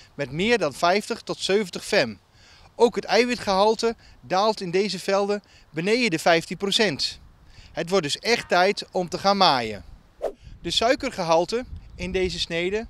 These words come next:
zijn erg laag op dit moment. Lager als de laatste vier jaar.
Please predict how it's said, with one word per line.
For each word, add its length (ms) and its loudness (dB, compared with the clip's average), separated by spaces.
zijn 260 -8
erg 300 -2
laag 300 2
op 100 -6
dit 140 -8
moment. 480 -8
Lager 480 0
als 180 -6
de 80 -10
laatste 360 0
vier 320 -2
jaar. 380 0